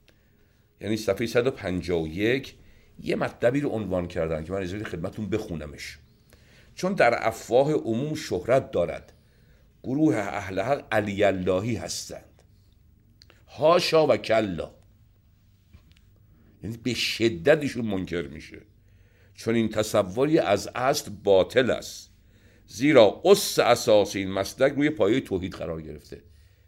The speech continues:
قطعاً و یقیناً این قسمت بر مبنای تقیهٔ خالص بیان شده، چون اصلاً توحید ندارند. هاشا و کلا که اینا معتقد به توحید باشن.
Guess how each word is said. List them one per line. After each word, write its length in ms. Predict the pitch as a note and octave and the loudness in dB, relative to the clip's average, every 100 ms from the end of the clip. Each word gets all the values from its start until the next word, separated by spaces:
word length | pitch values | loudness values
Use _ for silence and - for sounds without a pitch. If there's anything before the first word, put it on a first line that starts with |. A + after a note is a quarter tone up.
| _ _ | _ _
قطعاً 560 | A#2 B2 - - C#3+ A#2 | 2 2 2 0 2 4
و 80 | G#2+ | 2
یقیناً 560 | G#2 G2+ - G2 G2 F#2 - | 2 0 -2 -6 -4 -6 -2
این 240 | F3+ G#3 | 0 0
قسمت 720 | G3 E3+ - B2+ C3+ A#2+ F2+ - _ - | 0 -2 -2 -2 0 0 -4 -10 _ -8
بر 180 | - G#2 | 0 2
مبنای 480 | G2 G2+ F#2+ A2+ D3 | 2 -2 0 0 -2
تقیهٔ 600 | - A2 A2+ G2+ C3 E3 | -2 -2 -2 -2 0 0
خالص 760 | - - A2+ A#2 E2+ - - - _ _ _ _ | 0 6 6 6 4 0 -12 -18 _ _ _ _
بیان 360 | A2+ B2 F#2+ F2+ | 2 4 4 0
شده، 380 | - F2+ D#2+ C#2+ _ _ | -4 -8 -8 -12 _ _
چون 160 | - D3 | -2 0
اصلاً 460 | C#3+ C#3 - E3+ | 2 2 4 2
توحید 380 | F3 C3 A2+ G2 | 4 2 2 0
ندارند. 440 | F#2 F2 D#2 C#2 - - - _ _ _ _ _ _ _ _ _ _ _ | -2 0 -4 -8 -14 -20 -20 _ _ _ _ _ _ _ _ _ _ _
هاشا 480 | - A#2+ E3+ G3 F3 | 4 8 8 10 10
و 100 | C#3+ | 10
کلا 340 | - D3 E3+ | 8 6 6
که 140 | F3+ C3+ | 4 4
اینا 180 | C#3 D#3 | 4 2
معتقد 460 | B2+ B2 A#2+ D3+ | 2 2 4 2
به 80 | C#3 | 2
توحید 500 | - A#2+ A2 F#3 D3 | 2 4 4 2 0
باشن. 380 | G2+ - - | -2 -2 -8